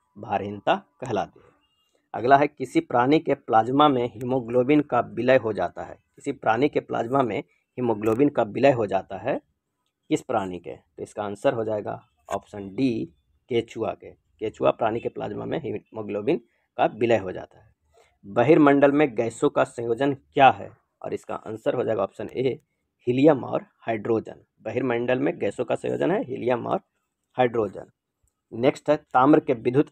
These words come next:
अपघटनीय परिष्करण में विद्युत अपघट्य निम्नलिखित में से किसका विलयन है? और इसका आंसर हो जाएगा ऑप्शन बी, अम्लीयकृत कॉपर सल्फेट का, अम्लीयकृत कॉपर सल्फेट का। अगला है,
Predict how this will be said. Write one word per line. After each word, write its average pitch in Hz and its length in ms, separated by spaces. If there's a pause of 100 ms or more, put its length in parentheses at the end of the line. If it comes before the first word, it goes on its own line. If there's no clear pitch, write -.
(100)
अपघटनीय 123 680
परिष्करण 131 560
में 123 120
विद्युत 123 500
अपघट्य 120 460
निम्नलिखित 123 460
में 113 120
से - 180
किसका - 460
विलयन 107 400
है? 87 80 (440)
और 107 100
इसका 101 220
आंसर 110 280
हो 123 100
जाएगा 110 220
ऑप्शन 104 280
बी, 120 380 (420)
अम्लीयकृत 117 580 (120)
कॉपर 113 340 (280)
सल्फेट 123 380
का, - 240 (240)
अम्लीयकृत 110 560
कॉपर 113 300 (160)
सल्फेट 160 320
का। - 200 (640)
अगला 120 240
है, 151 200